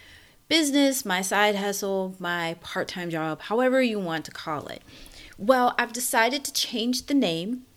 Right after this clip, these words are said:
and do it a little different. So now the series is called the Corporatepreneur Series. And to kick it off,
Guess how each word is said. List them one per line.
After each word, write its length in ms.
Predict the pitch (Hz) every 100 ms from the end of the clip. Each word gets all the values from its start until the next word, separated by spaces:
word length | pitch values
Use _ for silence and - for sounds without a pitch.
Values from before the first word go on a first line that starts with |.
| _ _ _ -
and 140 | 277
do 140 | 285
it 80 | 311
a 60 | 311
little 240 | 277 277
different. 500 | 208 190 147 135 -
So 300 | - - 214
now 400 | 226 214 226 277
the 120 | 277
series 560 | 311 - 220 220 233 -
is 180 | 269 277
called 440 | - 156 147 156
the 60 | -
Corporatepreneur 880 | - 196 208 277 277 320 311 311 330
Series. 680 | - 165 127 196 302 - - - - - _ _
And 240 | 214 233 247
to 60 |
kick 240 | 277 - 359
it 80 | 370
off, 280 | 240 247